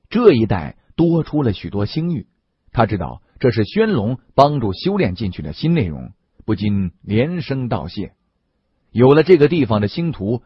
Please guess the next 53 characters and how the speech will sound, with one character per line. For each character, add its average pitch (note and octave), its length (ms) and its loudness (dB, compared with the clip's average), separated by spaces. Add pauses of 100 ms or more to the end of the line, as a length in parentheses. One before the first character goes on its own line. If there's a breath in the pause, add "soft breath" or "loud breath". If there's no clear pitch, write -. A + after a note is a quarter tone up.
(160)
至 F#3 180 0
少 C2+ 320 -10 (140)
不 A2+ 180 -2
会 G#2+ 140 0
迷 F2+ 180 -4
路 C#3+ 220 -4
了。 - 140 -16 (800)
李 B2+ 280 4
强 D3 280 -2
最 C#3+ 260 0
怕 E2+ 220 -6
的 B1+ 200 -14 (120)
就 G2+ 180 -4
是 F2 120 -8
迷 A2 240 -2
失 C3 160 -2
在 G2 160 -6
茫 F2+ 220 -4
茫 C3 200 -2
宇 D#2+ 160 -8
宙 A#2+ 200 -2
里， D#2+ 220 -16 (520)
那 C3 140 4
就 C3+ 100 2
像 C3 180 0
是 A2+ 60 -2
在 A2 140 0
沙 F3+ 240 2
漠 F3+ 160 0
里 E2+ 240 -8 (160)
要 A#2+ 180 2
从 A2+ 180 -4
一 D3+ 120 -4
粒 F3 100 0
沙 D#3 160 -4
的 F#3 120 0
位 B2 180 -4
置 D2+ 240 -14 (160)
寻 G#2+ 240 -2
找 E2 160 -4
另 D#3 180 -4
一 A2+ 100 -2
粒 F#2 140 -4
沙 E2+ 180 -8
的 E2+ 80 -8
位 E2+ 180 -8
置， - 200 -18 (340)
真 F#2+ 200 -4
是 D#2 160 -12
希 F3 320 -6
望 A#2 280 -4
渺 D2 220 -10
茫。 C#2+ 300 -10